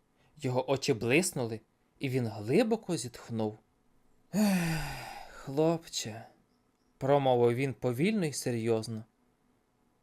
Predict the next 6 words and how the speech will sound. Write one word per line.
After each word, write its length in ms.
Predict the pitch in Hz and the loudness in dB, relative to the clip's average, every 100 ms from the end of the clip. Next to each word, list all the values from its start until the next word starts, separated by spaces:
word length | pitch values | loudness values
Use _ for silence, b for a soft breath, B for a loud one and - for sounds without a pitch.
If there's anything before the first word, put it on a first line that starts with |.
| _ _ | _ _
"Те 240 | 165 190 202 | 8 10 8
слово, 540 | - 170 214 220 190 | 2 4 6 6 4
яке 280 | 190 190 202 | 2 0 -2
ти 140 | 196 | -2
щойно 440 | - - 196 185 180 | -4 2 2 2 0
сказав, 540 | - 175 160 220 | -2 0 4 4